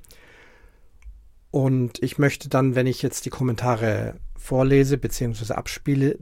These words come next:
danach nicht noch großartig wieder noch nachkarten oder nochmal meine, äh, zusätzlichen Meinungen und so weiter dazugeben. Denn Podcasten eignet sich auch nicht so sehr als Diskussionsforum für hin und her und rauf und runter.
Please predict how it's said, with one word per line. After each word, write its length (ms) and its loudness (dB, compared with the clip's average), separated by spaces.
danach 520 0
nicht 280 -2
noch 240 0
großartig 720 -4
wieder 220 0
noch 260 -2
nachkarten 1400 -4
oder 260 -2
nochmal 680 0
meine, 680 -2
äh, 340 -6
zusätzlichen 720 0
Meinungen 560 4
und 120 -2
so 140 -6
weiter 260 0
dazugeben. 760 0
Denn 200 2
Podcasten 680 -2
eignet 360 -2
sich 260 -8
auch 160 -4
nicht 220 -6
so 420 4
sehr 320 0
als 340 -6
Diskussionsforum 1300 -2
für 140 -6
hin 340 0
und 220 -8
her 180 2
und 140 -6
rauf 220 0
und 80 -6
runter. 420 0